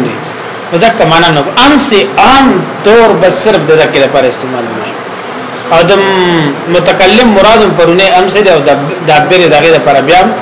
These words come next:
راوړل دی، د سره لپاره تاکید دی. نو دا د تاکید د لپاره دلته وصف. پاتې شو دا خبره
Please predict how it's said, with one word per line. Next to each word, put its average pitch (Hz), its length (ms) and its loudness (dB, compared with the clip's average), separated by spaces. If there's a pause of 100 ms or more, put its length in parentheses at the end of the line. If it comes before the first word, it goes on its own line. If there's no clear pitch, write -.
(300)
راوړل 165 320 2
دی، 180 100 4
د 165 60 0
سره 196 180 0
لپاره 202 280 2 (680)
تاکید 135 400 -2 (100)
دی. - 80 -12 (3500)
نو 180 120 2 (380)
دا 202 120 4 (320)
د - 20 4 (140)
تاکید 160 400 0
د 143 40 -4
لپاره 127 340 0
دلته 117 220 -6
وصف. - 240 -8
پاتې 240 280 4
شو 202 80 0
دا 220 200 2
خبره 226 220 2